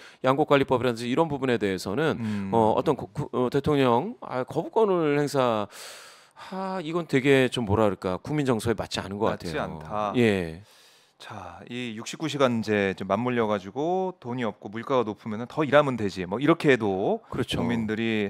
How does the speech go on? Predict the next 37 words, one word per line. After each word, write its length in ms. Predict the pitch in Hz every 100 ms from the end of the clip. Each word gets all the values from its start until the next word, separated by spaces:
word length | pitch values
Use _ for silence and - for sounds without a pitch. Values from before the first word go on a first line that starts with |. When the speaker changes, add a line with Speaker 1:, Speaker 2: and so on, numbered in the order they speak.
| 165
Speaker 2:
해석할 300 | 175 170 147
수 100 | 139
있는 140 | 123
여지가 220 | 104 117 120
있기 160 | 113
때문에 500 | 113 104 95 117 113
부정적인 680 | - 117 127 117 110 107 98 - - _ 113
여론이 300 | 107 113 127
높아지고 480 | 101 127 110 113
있는 120 | 131 165
것이고 400 | 113 - 165 131
양곡관리법도 800 | 113 123 123 110 104 - 190 202 - - - _ _ _
이 60 | 110
독단적인 640 | 123 170 160 135 117 113
모습을 800 | 101 107 - 101 95 90 165 156 -
다시 220 | - 117
Speaker 1:
예. 40 |
Speaker 2:
한번 240 | 95 107 98
윤 80 | 113
대통령의 540 | 120 131 110 107 98 - _ _ _ - 101
야당을 540 | 110 123 151 135 123 101
무시하는 580 | 131 156 113 92 170 - _
Speaker 1:
음. 220 | 113 90 76
Speaker 2:
그러니까 120 | -
어쨌든 380 | - 143 131 120
야당이 420 | 107 156 160 156
주도해서 400 | - 127 143 139
통과를 340 | - 180 170 175
했지만 260 | - 151
국회 220 | - - 139
통과한 380 | 175 160 143
법을 380 | 127 110 127 147 - - _
거부하는 380 | 120 120 117 110
것은 220 | 98 104
야과-, 320 | 104 120 131
야당 400 | 117 117 143 131
무시, 460 | 113 107 180 214